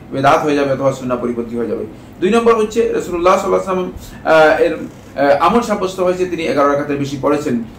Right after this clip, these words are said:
আব্দুল্লাহ ইবনে আব্বাস এবং খোদ আয়েশা রাদিয়াল্লাহু তাআলা হাদিস দ্বারা প্রমাণিত হয়েছে, কম বেশির কথা আয়েশা রাদিয়াল্লাহু তাআলা বলেছেন। সুতরাং সেখান থেকে বোঝা যাচ্ছে যে এই সালাতের মধ্যে কম বেশি করা জায়েজ রয়েছে। আহ,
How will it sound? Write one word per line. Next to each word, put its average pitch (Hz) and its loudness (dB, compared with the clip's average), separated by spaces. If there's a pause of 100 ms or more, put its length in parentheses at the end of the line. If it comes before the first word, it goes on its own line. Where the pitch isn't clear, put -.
(100)
আব্দুল্লাহ 143 2
ইবনে 143 0
আব্বাস 151 2 (320)
এবং 143 -2
খোদ 196 -4
আয়েশা 185 0
রাদিয়াল্লাহু 151 2
তাআলা 156 0
হাদিস 139 -4
দ্বারা 139 0
প্রমাণিত 131 -4
হয়েছে, 143 -4 (300)
কম 143 0
বেশির 143 -4
কথা 135 -2
আয়েশা 135 0
রাদিয়াল্লাহু 123 -2
তাআলা 135 0
বলেছেন। - -6 (360)
সুতরাং 151 2 (300)
সেখান 175 -2
থেকে 185 0
বোঝা 156 2
যাচ্ছে 147 -2
যে 151 0 (340)
এই 170 2
সালাতের 143 2
মধ্যে 139 -4
কম 135 0
বেশি 135 -6
করা 127 4
জায়েজ 127 0
রয়েছে। 117 -6 (540)
আহ, 131 2